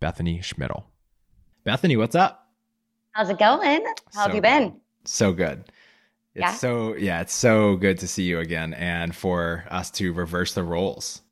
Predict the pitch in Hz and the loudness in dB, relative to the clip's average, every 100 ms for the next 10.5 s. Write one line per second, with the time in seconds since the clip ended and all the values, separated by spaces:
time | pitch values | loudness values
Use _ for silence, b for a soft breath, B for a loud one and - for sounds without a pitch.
0 | _ _ _ _ _ - 180 180 233 214 | _ _ _ _ _ -6 -2 -2 -4 -4
1 | 190 175 175 185 185 214 - 170 180 170 | -2 -2 -2 -2 -2 0 2 2 2 -2
2 | 175 180 170 165 165 214 226 185 175 175 | -8 -6 -4 0 0 0 2 4 4 2
3 | 165 160 160 156 - 156 185 - _ 107 | 2 4 4 0 -2 -6 -4 -6 _ -10
4 | 98 87 87 82 82 202 175 190 175 170 | -6 -6 -6 -10 -4 -4 0 2 2 0
5 | - 214 _ _ _ 90 85 82 85 82 | -8 -12 _ _ _ -10 -8 -8 -10 -14
6 | - 80 - 64 - b b b b b | -14 -12 -8 -8 -10 b b b b b
7 | - 185 180 175 175 - 170 _ _ - | -8 -6 -2 -4 -4 -6 -8 _ _ -18
8 | - - 139 139 135 107 B B B 113 | -8 -2 0 0 0 -2 B B B -14
9 | 110 147 160 131 120 117 104 110 98 101 | -4 0 0 2 -2 -2 -2 0 0 -2
10 | - 95 87 98 127 | 0 0 2 0 -2